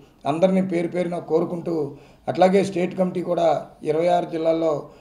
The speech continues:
ఉన్నటువంటి సోదరులందరితో కూడా సత్సంబంధాలతోటి ఒక అన్నదమ్ముల్లాగా ఎక్కడా కూడా తేడా లేకుండా ఈ స్టేట్ కమిటీలో ఉన్నటువంటి పెద్దలందరికీ, నాకు స్టేట్ ప్రెసిడెంట్‌గా నా బాధ్యత ప్రకారం నేను మరొక్కసారి చెబుతా ఉన్నా,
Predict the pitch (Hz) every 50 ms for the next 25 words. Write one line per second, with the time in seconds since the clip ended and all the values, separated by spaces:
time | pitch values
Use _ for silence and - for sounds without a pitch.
0 | - - - - 147 170 175 170 165 175 170 160 139 - 160 160 170 185 175 170
1 | 160 156 175 190 214 196 - 208 190 170 170 160 143 - - - - 151 143 -
2 | - 170 165 170 165 165 165 160 156 156 156 151 156 156 147 135 135 135 - -
3 | - - - - 135 135 135 135 147 160 165 165 165 160 160 160 160 156 151 147
4 | 143 139 139 - - - - 185 185 180 160 170 170 170 165 160 147 143 - -
5 | - - - - - - - - - - - - - - - 139 143 170 190 180
6 | 180 170 165 170 165 165 165 156 147 - - - - - - - - _ - 147
7 | 156 147 156 156 165 185 190 190 185 185 180 180 185 185 175 175 175 170 170 170
8 | 165 170 165 165 156 156 - 139 139 160 175 170 170 170 170 165 165 170 170 165
9 | 147 143 160 160 160 170 135 - 160 160 160 160 170 160 135 139 160 160 160 151
10 | 147 147 147 139 143 151 151 151 151 147 147 156 147 156 156 151 147 143 139 135
11 | 131 135 151 160 156 - 139 165 170 165 156 160 160 156 156 156 151 160 175 185